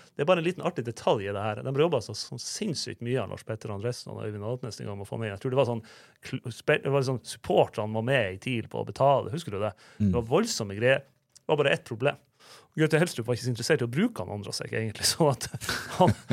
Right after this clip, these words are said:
Speaker 1: han ble, han var jo, han spilte jo ikke så mye, og det virker jo ikke så bra. Jeg tror han skåret ett mål ferdig
Speaker 2: Mm.
Speaker 1: etter, eh, etter sesongen. Så poenget mitt med å si det her, som vi snakket om, eh, før sendingen, Tobias, det, det er ikke, det er ikke, det som skjer i Cluj nå, det er jo en rumensk greie. Det er jo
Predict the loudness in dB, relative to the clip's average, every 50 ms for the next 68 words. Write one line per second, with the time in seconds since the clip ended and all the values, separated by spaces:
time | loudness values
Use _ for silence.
0 | 0 2 2 2 4 6 6 6 8 8 8 8 8 8 8 6 4 2 4 4
1 | 4 4 4 0 -2 -2 -4 -4 -4 -2 -2 -2 -2 -2 -2 -2 -6 -6 -8 -10
2 | -8 -6 -6 -2 0 0 0 2 2 0 0 0 0 0 0 0 -2 -4 _ -2
3 | 0 0 0 -2 -6 -14 -20 -2 _ 4 4 6 4 2 0 0 0 -2 -2 -2
4 | -2 -4 -4 -6 -6 -8 -8 -8 -6 -6 -4 -4 -4 -6 -6 -6 -4 -4 -4 -4
5 | -6 -10 -14 -20 -20 -10 -2 0 0 0 2 4 6 6 6 6 4 2 0 0
6 | -2 0 2 2 2 2 2 0 -2 -4 -4 -8 -10 -8 -8 -6 -2 -2 -2 -2
7 | -2 -2 -2 -2 -4 -8 -10 -10 -12 -14 -16 _ _ _ _ _ _ -6 -6 -4
8 | 0 2 2 2 2 0 -4 -4 -6 -4 -2 -2 -2 2 2 2 2 2 0 -2
9 | -2 -4 -2 -2 -2 0 2 2 2 2 0 2 2 2 2 2 2 2 2 2
10 | 2 2 -2 -8 -10 -12 -16 -20 -20 -20 _ _ 4 6 6 6 4 0 -2 0
11 | 2 2 2 2 0 -4 0 2 4 4 4 0 -2 -6 _ 0 0